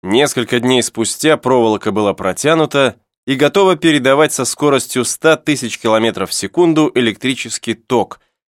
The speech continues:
который должен был возвращаться к исходному пункту через землю.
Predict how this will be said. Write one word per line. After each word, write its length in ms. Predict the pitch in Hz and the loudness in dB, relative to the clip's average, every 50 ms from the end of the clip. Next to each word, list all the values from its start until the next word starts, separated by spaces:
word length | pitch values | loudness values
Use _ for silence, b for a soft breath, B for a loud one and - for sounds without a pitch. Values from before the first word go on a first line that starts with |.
| _ | _
который 340 | - - 95 - 113 107 110 | -10 -8 -6 -4 -2 -2 0
должен 380 | 101 104 113 110 107 110 110 104 | 0 0 0 0 0 -2 -2 0
был 140 | 110 107 101 | 0 0 -2
возвращаться 880 | 101 95 98 107 107 - - - 131 123 - - 117 113 101 - _ _ _ _ _ | -2 -2 -2 -2 -2 -2 -2 -4 -4 -4 -2 -4 -2 -4 -4 -4 _ _ _ _ _
к 60 | - | -8
исходному 600 | 113 - - - 131 127 104 101 101 98 95 87 | -6 -6 -4 0 0 0 0 0 -2 -2 -4 -6
пункту 460 | - - 156 165 147 127 - - 113 | -4 -2 0 0 0 -2 -4 -8 -8
через 300 | - - 120 107 107 98 | -6 -6 -4 -4 -4 -4
землю. 500 | 90 90 110 120 107 90 82 80 76 - | -6 -4 -2 -2 -2 -2 -2 -6 -8 -10